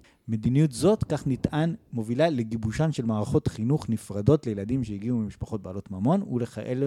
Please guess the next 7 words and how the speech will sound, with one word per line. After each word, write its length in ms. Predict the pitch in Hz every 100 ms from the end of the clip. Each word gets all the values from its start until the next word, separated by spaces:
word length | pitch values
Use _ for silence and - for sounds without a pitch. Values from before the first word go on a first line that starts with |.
| 135 _ _ _ _
ולכאלו 480 | 113 110 113 127 123
שלא, 420 | - - 156 226 - -
ואחראית 400 | 117 113 170 180
במידה 300 | 120 117 135
רבה 300 | 107 147 175
להעמקת 560 | 123 104 107 185 202
הפערים 520 | 185 165 139 143 143